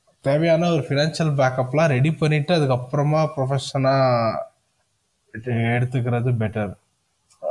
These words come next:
அ, இப்போ ஃபோட்டோகிராஃபி உள்ள வராங்கனாலுமே வந்து இப்போ கமர்ஷியலா பண்றாங்கன்னா, இப்போ, அ, இனி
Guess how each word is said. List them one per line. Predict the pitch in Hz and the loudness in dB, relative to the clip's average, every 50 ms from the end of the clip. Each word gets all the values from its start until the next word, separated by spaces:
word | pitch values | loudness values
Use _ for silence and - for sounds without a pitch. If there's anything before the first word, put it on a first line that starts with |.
| - - - - | -4 -2 0 0
அ, | 147 143 123 110 - 85 90 | 0 0 -2 -4 -8 -10 -12
இப்போ | 110 98 - 113 110 101 - - | -12 -10 -6 -6 -6 -6 -6 -6
ஃபோட்டோகிராஃபி | 117 117 135 151 165 165 160 - | -4 0 0 2 2 2 0 0
உள்ள | 156 131 135 156 170 160 147 | -2 0 0 0 2 2 2
வராங்கனாலுமே | 147 139 135 135 131 131 127 131 131 139 143 156 | 2 2 0 0 0 0 0 0 -2 -2 -2 -2
வந்து | 156 139 135 135 151 | -2 -2 -2 -4 -4
இப்போ | 151 143 - 117 | -6 -6 -8 -4
கமர்ஷியலா | - 110 117 131 120 - 143 151 160 160 - | -2 0 0 0 0 0 2 2 2 2 2
பண்றாங்கன்னா, | 156 139 123 127 123 123 120 110 107 110 131 165 - - - _ _ _ _ _ _ _ _ _ - | 0 2 2 2 2 2 2 0 0 0 0 -2 -2 -6 -12 _ _ _ _ _ _ _ _ _ -12
இப்போ, | 123 - - 127 120 117 113 113 110 - 120 131 123 - - - 135 | -10 -6 -2 -2 0 2 2 2 2 0 0 -2 -2 -4 -2 -2 -2
அ, | 131 131 | 0 0
இனி | 127 127 123 - | 0 0 -2 -2